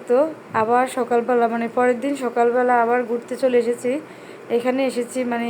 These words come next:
বিলের মাছ কেনার জন্য। আসলে রাস্তায় পথ অনেক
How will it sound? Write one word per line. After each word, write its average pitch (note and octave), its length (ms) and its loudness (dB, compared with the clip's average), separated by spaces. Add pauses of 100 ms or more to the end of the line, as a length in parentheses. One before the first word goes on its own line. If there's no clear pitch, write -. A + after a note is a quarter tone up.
(120)
বিলের B3 280 4
মাছ A#3+ 220 0
কেনার A3+ 320 0
জন্য। A3+ 180 0 (1000)
আসলে C4 320 4 (220)
রাস্তায় A#3 520 2 (160)
পথ A#3 220 0 (140)
অনেক C4 200 -2